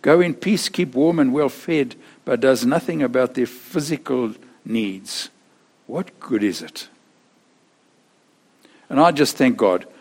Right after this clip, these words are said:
uh, for these passages from Scripture this morning, and I pray that they will, uh, the practicalities of them will find its way, uh, into our hearts. So let me talk today about the practice of good works.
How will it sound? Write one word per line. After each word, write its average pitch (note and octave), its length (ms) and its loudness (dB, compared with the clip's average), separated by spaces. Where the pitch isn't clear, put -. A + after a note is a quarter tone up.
uh, G2 140 -8
for G#2+ 220 -6
these A#2 200 -2
passages A2+ 460 -4
from G#2+ 160 -10
Scripture B2+ 420 -2
this A2+ 220 -4
morning, A#2+ 340 2
and B2+ 120 -8
I B2 120 2
pray C3+ 420 6
that A2 220 0
they A2+ 160 2
will, G#2 280 0
uh, A2 240 -8
the G2 140 -12
practicalities D3 1000 0
of G#2+ 100 -4
them G2+ 160 -2
will G2+ 120 -6
find A2+ 280 -4
its F#2+ 180 -6
way, G#2 280 0
uh, G2 280 -8
into G#2 340 -6
our G2+ 140 -2
hearts. - 500 -14
So - 200 4
let A#3 220 6
me G#3 140 2
talk - 420 0
today A2+ 560 4
about A#2+ 560 0
the - 60 -12
practice - 500 -6
of G2+ 200 -2
good A2+ 200 0
works. - 580 -2